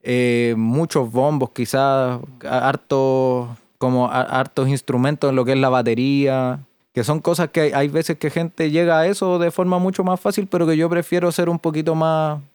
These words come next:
¿cachai? Irme como por lo complicado para llegar a eso y, y que también sea un poco más difícil replicarlo si alguien quisiera,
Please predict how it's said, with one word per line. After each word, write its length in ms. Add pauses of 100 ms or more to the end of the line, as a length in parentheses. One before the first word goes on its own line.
¿cachai? 300
Irme 200
como 220
por 120
lo 140
complicado 460
para 100
llegar 260
a 120
eso 320 (360)
y, 380
y 120
que 120
también 320
sea 160
un 100
poco 280
más 160
difícil 460
replicarlo 760
si 120
alguien 280
quisiera, 480